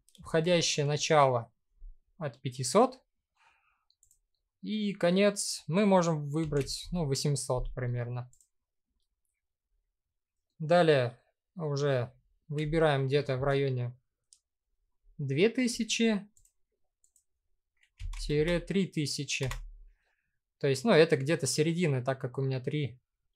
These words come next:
а, ячеечки. Я здесь выставлю вот так примерно. Ноль целых шесть десятых. Чуть-чуть сделаем на уменьшение, потому что вот эти звуки, они чуть громче.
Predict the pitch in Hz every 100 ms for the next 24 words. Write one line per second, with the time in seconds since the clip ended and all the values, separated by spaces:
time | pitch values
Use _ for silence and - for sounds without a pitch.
0 | - 143 131 127 127 147 147 147 226 202
1 | - 123 - _ _ _ _ _ _ 139
2 | 147 135 135 131 - - 143 143 - 131
3 | 135 135 135 127 123 - 127 123 123 123
4 | _ _ _ _ _ _ - _ - -
5 | - - - - - - - _ _ -
6 | - - 160 175 190 139 135 135 139 156
7 | - - - 180 147 131 135 240 262 220
8 | - _ _ - 196 226 160 143 180 165
9 | 147 139 143 151 185 - 254 240 214 -
10 | 156 151 165 - 147 135 147 151 151 131
11 | 139 208 226 151 131 131 127 143 127 156
12 | 214 220 196 180